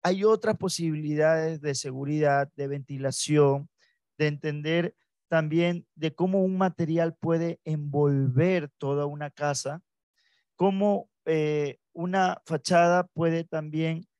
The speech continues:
generar como un filtro para poder generar un patio interno y que la luz me pueda pegar,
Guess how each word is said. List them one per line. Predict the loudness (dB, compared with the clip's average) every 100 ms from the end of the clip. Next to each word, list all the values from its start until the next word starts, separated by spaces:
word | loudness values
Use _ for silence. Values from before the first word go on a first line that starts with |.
| _ _ -4
generar | -2 2 2 2
como | -2 -2 -2
un | -2
filtro | -2 0 0 0 -2 -2 -4
para | -2 0 -2
poder | -2 -2 -2
generar | -4 -4 -4
un | -4
patio | -2 -2 -2
interno | -10 -4 -2 -2 -4
y | -8
que | -4 -4
la | -2
luz | -2 -2 -4
me | -4
pueda | -4 -2 0 0 -2 _ _ _ -2
pegar, | 0 4 2 0